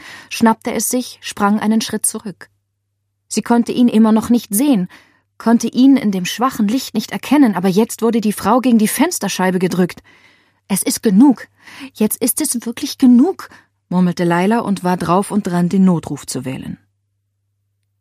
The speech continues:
Doch dann blieb die Welt stehen. Glas splitterte. Die Frau stürzte hinaus, mit weit ausgebreiteten Armen.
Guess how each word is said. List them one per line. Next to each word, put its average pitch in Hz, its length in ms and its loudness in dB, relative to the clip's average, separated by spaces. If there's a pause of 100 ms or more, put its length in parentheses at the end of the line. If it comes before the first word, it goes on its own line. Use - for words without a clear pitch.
(340)
Doch 180 140 -10
dann 170 180 -2
blieb 175 160 -4
die 180 120 -6
Welt 156 180 -6
stehen. 156 340 -10 (1400)
Glas 160 420 -4
splitterte. 170 560 -12 (1300)
Die 185 80 0
Frau 185 300 -2
stürzte - 440 -10
hinaus, 175 460 -4 (680)
mit 156 180 -6
weit 175 260 -2
ausgebreiteten 170 880 -8
Armen. 151 400 -6